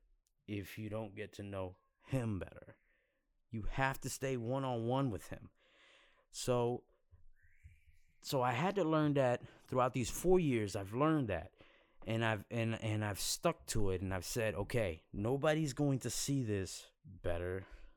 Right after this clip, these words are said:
Nobody's going to see and be passionate about this more than me." So in order to get to where I want to get, I have to start things.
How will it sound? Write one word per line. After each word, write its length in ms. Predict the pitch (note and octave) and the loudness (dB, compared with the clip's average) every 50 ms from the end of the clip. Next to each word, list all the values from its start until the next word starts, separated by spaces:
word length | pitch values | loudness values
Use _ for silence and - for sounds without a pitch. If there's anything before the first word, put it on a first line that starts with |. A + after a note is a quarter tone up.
| _ - _ _ _ - - | _ -20 _ _ _ -8 -4
Nobody's 380 | G#2+ B2 B2+ C#3+ C#3 B2+ A2+ | -2 0 2 2 0 0 -2
going 180 | A2 B2+ B2+ A2+ | -2 -2 -2 -2
to 80 | G#2+ | -4
see 400 | G#2 - - B2 A#2+ A#2 A#2 A#2+ - _ - - - - _ _ - | -6 -6 -4 -2 -2 -2 -4 -6 -8 _ -20 -20 -20 -20 _ _ -4
and 100 | G#2+ G2+ | -2 -2
be 120 | G#2+ G#2 | -2 0
passionate 500 | - - - - C3 C#3 - - A2 G2 | 2 2 2 2 2 -2 -2 0 0 0
about 300 | G2 E2 F#2 F2+ F2 - | 0 0 0 -2 -2 -4
this 240 | - F#2+ F2+ - - | -6 -8 -8 -8 -6
more 240 | - G#2 G2 F#2 F#2 | -4 -2 -2 -2 -2
than 240 | E2+ F2+ E2 E2+ F#2 | -4 -6 -6 -2 0
me." 220 | A#2 C3 A2 F#2 - - - - - - - - - - - _ _ _ _ _ _ _ _ _ - - - - | 0 0 0 -2 -6 -14 -20 -20 -20 -20 -20 -20 -20 -20 -20 _ _ _ _ _ _ _ _ _ -20 -20 -18 0
So 460 | - B2+ A#2 A2+ A2 A2 A2 A2 - - - - - - | 2 4 6 6 6 4 4 2 -2 -6 -10 -16 -10 -2
in 160 | - C3 B2+ - | 0 0 0 2
order 260 | - D#3+ F#3+ G3 G3 F#3 | 4 6 6 8 6 4
to 160 | - D#3 C3+ | 4 0 2
get 220 | B2 C#3 C3 B2 | 2 0 0 0
to 100 | - C3 | -2 -2
where 160 | A#2 A2+ A#2 | 0 2 2
I 120 | A2 G2+ G2 | 2 2 2
want 260 | G2+ G2+ G#2 G#2 F#2 | 0 0 -2 -2 -4
to 80 | G2 F#2+ | -6 -4
get, 200 | G2 D#3+ D#3+ C3 | -4 -2 -2 -2
I 60 | G2+ | -2
have 220 | E2+ G2 F#2 - | -2 -4 -6 -6
to 80 | - G2 | -8 -8
start 360 | - - - A#2+ C3 - - | -6 -4 -2 -2 -2 -4 -6
things. 360 | - D#2+ D#2 - - - - | -12 -14 -14 -14 -16 -18 -18